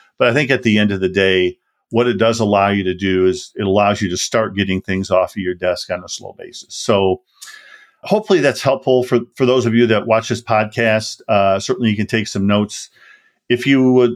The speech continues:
like to, um, ask me any questions, uh, as I've mentioned before, you can go onto our website.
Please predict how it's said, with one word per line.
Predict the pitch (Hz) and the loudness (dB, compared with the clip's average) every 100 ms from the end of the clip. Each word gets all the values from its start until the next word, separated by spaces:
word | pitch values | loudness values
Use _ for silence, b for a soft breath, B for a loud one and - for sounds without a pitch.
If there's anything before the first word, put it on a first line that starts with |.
| - | -4
like | 120 147 156 | -2 0 0
to, | - 143 123 120 | 0 2 2 2
um, | 110 107 98 101 | 2 2 0 0
ask | 117 117 120 | -2 -2 0
me | 110 | 0
any | 104 | 0
questions, | - 110 - - 104 98 113 | 0 -2 -2 -2 0 0 -2
uh, | 98 101 - | -2 -2 -2
as | 110 | 0
I've | 117 110 | 0 2
mentioned | 113 110 104 | 0 0 -4
before, | 98 110 104 104 104 | -4 -2 0 0 -2
you | 107 98 | -4 -2
can | 110 101 | -2 0
go | 110 110 | 2 2
onto | 107 107 107 | 2 0 0
our | 95 | 2
website. | 95 104 95 - 101 98 | 2 0 -2 -2 0 0